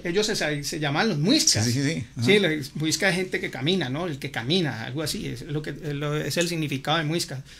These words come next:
Speaker 1: Entonces los españoles enteraron que ellos eran los muiscas, los españoles no los pusieron así. Pero con el tema de Malagana, según lo que dicen los estudiosos y los expertos, va a ser muy difícil saber el nombre que ellos realmente, eh, tenían.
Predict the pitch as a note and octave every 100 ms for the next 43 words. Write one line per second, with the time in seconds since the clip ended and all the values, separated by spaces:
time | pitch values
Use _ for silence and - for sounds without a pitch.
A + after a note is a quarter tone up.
0 | - - - F3 F3+ - C3+ C3 E3+ C#3+
1 | C3+ A#2+ D#3+ - B2 B2 D3 D#3 F3+ C#3+
2 | E3+ A3 - C#3 C3+ - C#3 D3+ F3 F3+
3 | - C#3 C#3+ D3+ - C#3+ - - - -
4 | G3+ G#3+ G#3 G#3 G#3 G3+ G3 F#3+ F#3+ F#3
5 | F3+ F3 F3+ F#3+ - - - D#3+ F3+ G#3
6 | A3 F#3+ D#3+ D#3+ F#3+ F#3 F3+ F3 - F#3
7 | - F#3+ F3+ F3 F#3 F3 E3+ D#3+ - D#3+
8 | D#3+ D3+ D3+ E3+ F#3 G3+ A3 G#3 G3 F#3+
9 | G3 F3+ G3 C4 - - - - - D3
10 | D3 D#3+ E3 E3+ E3 E3 D#3+ C#3+ C3 B2
11 | C#3 C#3 B2+ A#2+ B2+ D3 D3 F3 G3+ -
12 | - - - - - - C#3+ C3 C3+ B2+
13 | C#3+ B2 D3+ A#2